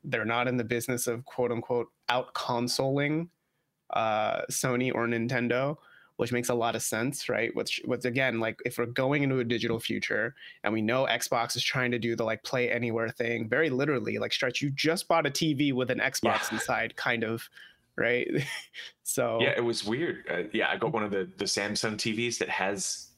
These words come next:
Speaker 2: like, game streaming built in. I still have yet to, like, sit down and try it to s-, to see how well it works.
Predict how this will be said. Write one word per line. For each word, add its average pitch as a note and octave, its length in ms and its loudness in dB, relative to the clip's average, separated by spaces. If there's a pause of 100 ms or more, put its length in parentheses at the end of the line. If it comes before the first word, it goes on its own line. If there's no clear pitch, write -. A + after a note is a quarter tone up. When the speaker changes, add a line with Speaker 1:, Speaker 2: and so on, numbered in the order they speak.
(100)
Speaker 2:
like, - 320 -2 (420)
game F#2+ 280 -2
streaming G2 560 -2
built G2 260 0
in. G2 180 0
I G2+ 100 0
still G2 200 -2
have F2+ 200 -2
yet F#2 180 -2
to, F#2+ 180 0
like, - 280 -4 (600)
sit - 220 0
down F#2+ 200 0
and F2 100 -2
try E2 300 0
it D3+ 160 -2 (180)
to - 120 -2
s-, - 260 -4
to F#2+ 120 -4
see E2+ 200 -2
how F2+ 260 0
well G#2+ 520 -2
it D#3 140 -2
works. F3+ 580 -4